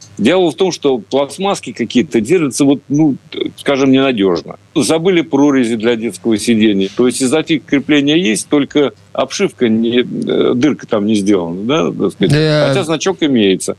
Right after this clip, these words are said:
Speaker 1: То вот такие вот вещи, которые, э, могут, э, уравновешенного человека несколько раздражать, вывести из себя. А в целом, да, но автомобиль,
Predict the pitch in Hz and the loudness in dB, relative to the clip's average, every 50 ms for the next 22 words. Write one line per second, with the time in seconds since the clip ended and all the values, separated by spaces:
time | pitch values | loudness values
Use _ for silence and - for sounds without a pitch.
0 | _ - - 202 220 226 233 - 240 233 - - 240 233 208 190 185 - - 214 | _ -2 -2 0 0 0 -2 -2 -2 -4 -2 0 0 2 2 2 2 0 0 -2
1 | 254 254 196 - 170 147 - 190 180 - 208 208 202 190 175 143 - _ _ - | -2 -2 -2 -4 -6 -2 -2 -2 0 2 2 2 4 2 0 0 -4 _ _ -6
2 | 123 135 135 135 143 139 139 139 147 175 196 175 180 170 - - 151 156 151 147 | -4 -2 0 2 2 2 2 2 2 2 2 2 0 -2 -2 0 0 2 2 2
3 | 139 - - - - 147 156 160 156 160 160 170 170 147 - 151 147 139 - - | 0 -2 -2 0 2 2 4 4 2 2 2 2 0 0 0 -2 -2 -2 0 0
4 | 151 147 156 185 226 220 202 - 147 135 139 170 165 - - 151 127 - 156 143 | 0 0 0 0 0 -2 -2 -2 -2 0 0 0 -2 -4 -8 -12 -4 -2 0 2
5 | 147 139 139 156 151 160 147 123 107 87 - - 127 151 147 147 175 170 - - | 2 2 2 0 0 0 0 0 0 -2 -2 -4 -2 0 2 2 2 0 -2 -2
6 | - 135 113 - - 147 143 127 101 78 - - - 127 - 202 - - - 254 | -2 -2 -2 -2 -2 -4 -2 0 -2 -2 -4 -4 -4 -6 -6 -6 -6 -4 0 0
7 | 254 247 226 202 175 156 139 147 143 135 117 110 107 117 147 170 175 175 - - | 2 2 0 0 -2 0 0 0 2 2 2 0 0 -2 -4 -4 -4 -4 -6 -6
8 | 175 175 175 180 185 214 196 | -2 -2 0 0 0 -2 -4